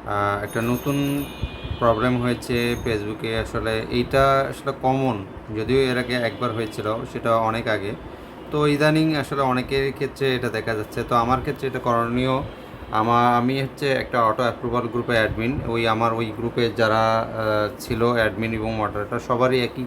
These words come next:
কমন একটা ইস্যু দিয়েছে, সেটা হলো profile has some issues। এইটা একটা কমন ইস্যুজ। তো এটা আমার কারণে হওয়ার একটাই কারণ, সেটা হচ্ছে অটো অ্যাপ্রুভাল গ্রুপে যে কেউ একজন এখানে, আহ, একটা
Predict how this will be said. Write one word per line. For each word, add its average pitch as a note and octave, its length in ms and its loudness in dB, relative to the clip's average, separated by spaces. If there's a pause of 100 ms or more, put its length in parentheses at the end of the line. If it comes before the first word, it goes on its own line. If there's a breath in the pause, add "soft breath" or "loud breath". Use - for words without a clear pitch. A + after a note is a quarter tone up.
কমন B2+ 340 2
একটা C3+ 240 0
ইস্যু B2 240 0
দিয়েছে, A#2 400 0
সেটা A#2 300 0
হলো A2+ 280 2 (680 loud breath)
profile C#3 300 2
has A#2+ 480 -2
some A#2 200 4
issues। A2 560 -6
এইটা C3 720 2
একটা D3 280 -2 (140)
কমন C3+ 460 4
ইস্যুজ। G#2 280 -4 (100)
তো A#2+ 120 0
এটা C3 220 4
আমার C#3 220 4 (100)
কারণে C#3+ 280 2
হওয়ার C3 280 0 (120)
একটাই C3+ 400 -2 (500 loud breath)
কারণ, A#2 300 6
সেটা B2+ 240 0
হচ্ছে B2+ 240 2
অটো A2+ 180 4
অ্যাপ্রুভাল B2+ 520 2
গ্রুপে C#3 420 2 (260)
যে B2 280 4
কেউ D3+ 240 2
একজন C#3 500 4 (400 loud breath)
এখানে, B2 500 2
আহ, A2+ 400 2
একটা A2 160 -2